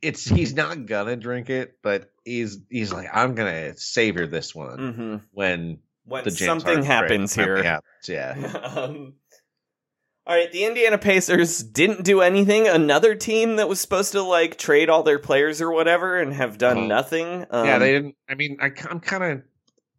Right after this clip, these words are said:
Speaker 1: I think that's a kind of a good move,
Speaker 2: Me
Speaker 1: actually.
Speaker 2: too.
Speaker 1: Like,
Speaker 2: I'm happy they didn't sign
Speaker 1: um,
Speaker 2: Gordon Hayward.
Speaker 1: I don't understand. Did they release the guy that they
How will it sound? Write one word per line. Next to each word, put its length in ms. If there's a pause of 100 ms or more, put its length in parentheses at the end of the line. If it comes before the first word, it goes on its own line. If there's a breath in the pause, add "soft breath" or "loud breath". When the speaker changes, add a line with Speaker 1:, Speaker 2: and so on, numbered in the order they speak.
(520)
Speaker 1:
I 80
think 200
that's 220
a 60 (340)
kind 260
of 60
a 60
good 260
move, 400
Speaker 2:
Me 100
Speaker 1:
actually. 240
Speaker 2:
too. 200
Speaker 1:
Like, 180
Speaker 2:
I'm 200
happy 300
they 140
didn't 180
sign 260
Speaker 1:
um, 40
Speaker 2:
Gordon 320
Hayward. 500 (560)
Speaker 1:
I 60
don't 180
understand. 760
Did 160
they 160
release 840
the 160
guy 500
that 380
they 600